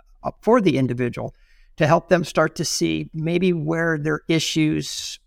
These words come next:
are arising from and how do we tie it back to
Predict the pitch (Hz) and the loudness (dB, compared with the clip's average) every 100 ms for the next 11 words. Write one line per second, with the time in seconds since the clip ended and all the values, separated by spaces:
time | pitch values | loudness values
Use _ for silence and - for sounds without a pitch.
0 | _ _ 156 143 143 156 160 135 139 - | _ _ 2 2 4 4 4 2 -4 0
1 | 170 156 143 165 165 160 143 - 143 147 | 2 2 0 2 2 2 -2 0 -2 -2
2 | 135 147 139 - - 76 69 67 | 0 0 0 -4 -4 -2 -2 -4